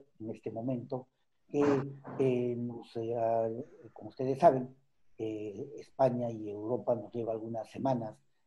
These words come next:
en esta dura lucha contra esta pandemia. Entonces, con seguridad que José el día de hoy va a poder compartir con nosotros, eh, muchas experiencias que son, eh, consideramos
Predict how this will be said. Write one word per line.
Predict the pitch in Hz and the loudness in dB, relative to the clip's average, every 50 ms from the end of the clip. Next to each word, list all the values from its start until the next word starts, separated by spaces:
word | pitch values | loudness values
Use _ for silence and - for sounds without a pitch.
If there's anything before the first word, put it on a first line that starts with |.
| _ _ _ | _ _ _
en | 113 110 117 | -6 -4 -4
esta | 117 117 - 117 113 | -6 -6 -6 -6 -4
dura | 117 123 120 117 120 | -2 2 4 4 4
lucha | 131 127 123 - - 98 - | 4 0 -2 -4 -10 -12 -12
contra | - 101 98 - - - - - - - _ _ _ _ _ | -12 -12 -10 -8 -6 -6 -6 -8 -10 -16 _ _ _ _ _
esta | 113 104 - - - - | -10 -8 -6 -8 -8 -8
pandemia. | 101 101 98 104 101 98 95 90 - _ _ _ _ _ _ _ _ _ | -8 -8 -6 -6 -6 -6 -8 -12 -16 _ _ _ _ _ _ _ _ _
Entonces, | - 107 104 123 123 120 - 120 110 104 | -14 -6 -2 -2 -2 -2 -2 -6 -10 -10
con | - - 110 113 110 | -8 -8 -8 -8 -4
seguridad | - 131 123 123 117 123 123 123 123 | -4 -2 -2 0 0 0 0 0 -2
que | - 117 | -8 -10
José | - 117 - - 123 127 127 123 123 _ _ _ _ _ _ 107 | -12 -12 -8 -4 -2 -2 -2 -4 -6 _ _ _ _ _ _ -10
el | 98 107 | -6 -2
día | 123 131 131 | 0 2 4
de | 139 156 | 4 4
hoy | 156 135 110 110 | 4 2 -2 -4
va | 104 110 110 | -6 -6 -6
a | - | -4
poder | - 110 110 110 120 117 - | -4 -6 -4 -4 -4 -6 -6
compartir | - 117 110 - 120 - - - 160 160 - - | -10 -10 -4 -4 -4 -4 -2 -2 -2 -2 -2 -4
con | 117 107 98 | -8 -10 -12
nosotros, | 98 98 - - 139 123 127 - 117 120 117 - _ _ _ _ _ _ _ _ _ _ _ _ - | -14 -16 -8 -6 -6 -6 -6 -6 -6 -6 -6 -8 _ _ _ _ _ _ _ _ _ _ _ _ -8
eh, | 110 104 104 101 101 101 101 98 98 | -8 -6 -6 -8 -8 -10 -10 -12 -12
muchas | 101 98 101 101 107 127 143 139 139 - - - - - - _ _ _ _ _ _ _ | -12 -12 -10 -8 -4 -2 -2 -2 -2 -4 -6 -8 -10 -16 -20 _ _ _ _ _ _ _
experiencias | 113 101 - _ - 120 113 127 127 123 120 123 127 127 113 - - | -12 -12 -10 _ -6 -6 -4 -2 -2 -4 -4 -4 -6 -6 -6 -8 -10
que | - 107 | -14 -14
son, | - - 107 110 110 107 - _ _ _ _ _ _ - | -12 -12 -12 -12 -12 -14 -14 _ _ _ _ _ _ -10
eh, | - 101 | -10 -10
consideramos | - 123 107 98 110 120 113 110 113 117 113 113 110 107 110 110 - | -10 -12 -12 -8 -6 -6 -4 0 2 2 2 2 0 -2 -8 -14 -16